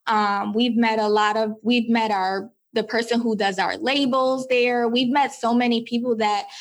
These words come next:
have been able to help our brand grow, but we've also been able to really engage with our customer at these trade shows and bring awareness to our brand, um, to the natural hair space.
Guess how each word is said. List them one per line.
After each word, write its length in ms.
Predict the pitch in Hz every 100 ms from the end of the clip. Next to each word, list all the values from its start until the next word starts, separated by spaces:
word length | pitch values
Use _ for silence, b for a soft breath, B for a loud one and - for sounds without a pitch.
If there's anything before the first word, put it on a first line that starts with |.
| B
have 280 | - 233 214
been 200 | 220 220 220
able 240 | 220 220 -
to 100 | 226
help 280 | 226 214 214
our 140 | 202
brand 400 | 196 202 202 196 -
grow, 460 | 208 202 240 302 359 B B _
but 320 | 208 - 240
we've 200 | 247 247 -
also 460 | 226 247 - 254 226
been 220 | 226 214
able 320 | 226 220 220 220
to 120 | - 196
really 420 | 214 226 220 -
engage 800 | 220 208 - 214 202 220 247 233
with 180 | 226 220
our 140 | 196 190
customer 580 | - 208 247 240 247 240
at 200 | 214 214
these 260 | 247 233 -
trade 280 | 254 240
shows 500 | 247 262 254 254 247 247 B B -
and 500 | 226 226 214 214 208
bring 300 | 220 233 240 233
awareness 540 | 208 214 214 214 214
to 200 | - 214
our 160 | 196 185
brand, 640 | 180 202 202 202 196 196 208
um, 300 | 196 190 196
to 140 | -
the 120 | 208
natural 400 | 208 196 202 196
hair 200 | 202 190
space. 640 | 190 - 165 - - -